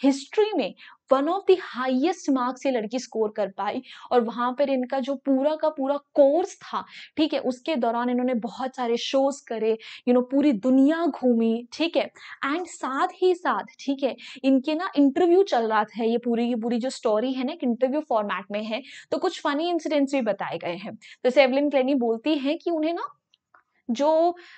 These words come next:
बुशी लड़के होते हैं, यानी जिनकी बहुत ज्यादा मुस्टैच वगैरह होती है, उनके ना बातें समझने में बहुत ज्यादा मुश्किल आती है, because, uh, how she is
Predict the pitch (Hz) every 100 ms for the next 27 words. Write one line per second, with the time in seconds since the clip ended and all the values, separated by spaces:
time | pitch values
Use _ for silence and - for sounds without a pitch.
0 | - 226 285 - 392 330 277 285 254 220
1 | 214 220 240 240 247 247 240 240 254 233
2 | - 202 214 233 233 240 240 226 254 269
3 | 302 453 440 269 262 254 330 359 349 233
4 | 233 269 247 240 240 240 254 233 240 240
5 | 254 233 - 214 175 - - - - -
6 | - 226 254 254 262 269 466 - - 320
7 | 220 214 220 247 240 339 339 349